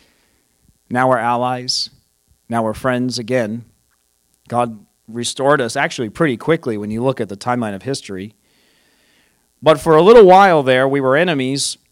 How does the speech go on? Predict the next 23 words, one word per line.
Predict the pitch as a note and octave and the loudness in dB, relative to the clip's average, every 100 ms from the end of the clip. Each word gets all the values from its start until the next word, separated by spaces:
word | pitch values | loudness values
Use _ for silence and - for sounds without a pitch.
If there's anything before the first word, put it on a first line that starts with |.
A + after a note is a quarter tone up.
| _ _ _ _ _ _ _ _ _ - - | _ _ _ _ _ _ _ _ _ -16 -8
And | C3+ C3+ C3 A#2+ A2 | -4 -2 -4 -8 -4
George | D3+ F#3 C#3 | -2 0 2
Washington | C#3 D#3 D#3+ C#3 B2 | 2 2 -2 -8 -6
said, | A#2+ B2 G#2 | -4 -6 -4
"God, | A#2 C#3 D3 | -2 0 -2
if | A2+ | -4
you | C#3 | -2
don't | F#3 A#2+ F#2+ | -2 -2 -4
do | A#2 A2+ | -4 -2
it, | C3 D3+ _ _ _ _ _ G#2+ | -4 -6 _ _ _ _ _ -8
we're | C3 D3+ | -4 -2
done." | C#3+ D3 D#2 F#2+ _ _ _ _ _ _ _ _ _ _ - | -4 -6 -8 -18 _ _ _ _ _ _ _ _ _ _ -10
He | C#3+ | -6
understood | C#3+ C3 - D#3+ | -4 -6 -4 -4
this | C3 - | -4 -6
principle | D3+ C#3 B2 A2 G2 G2 _ _ | -6 -6 -6 -8 -8 -10 _ _
that | B2 A#2 | -8 -4
David | B2 B2 A2+ | -2 -2 -4
wrote. | A2 G2+ F#2 _ _ _ _ _ _ _ _ _ | -6 -6 -10 _ _ _ _ _ _ _ _ _
He's, | - A#2 - - | -10 -10 -10 -10
and | A#2 A#2 | -8 -6
it | A2+ | -6
says, | - B2 A#2 G#2 - | -2 -2 -2 -4 -6